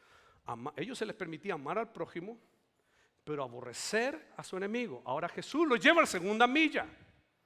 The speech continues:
"Pero yo les digo ahora: amen a sus enemigos y oren porque, por los que los persiguen". Ah,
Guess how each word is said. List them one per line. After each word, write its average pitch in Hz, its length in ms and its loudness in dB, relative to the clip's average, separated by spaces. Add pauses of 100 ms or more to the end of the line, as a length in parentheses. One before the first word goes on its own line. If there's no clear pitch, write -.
(640)
"Pero 120 220 -12
yo 123 240 -4
les 220 180 0
digo 202 220 -2
ahora: 175 340 -4 (1080)
amen 208 680 -4 (1400)
a 113 120 -8
sus - 280 -14
enemigos 156 920 -10 (800)
y 123 200 -10
oren 123 520 -6 (760)
porque, 110 580 -14 (140)
por 113 140 -10
los 107 120 -12
que - 120 -16
los 98 100 -18
persiguen". 95 760 -10 (1400)
Ah, 143 180 -12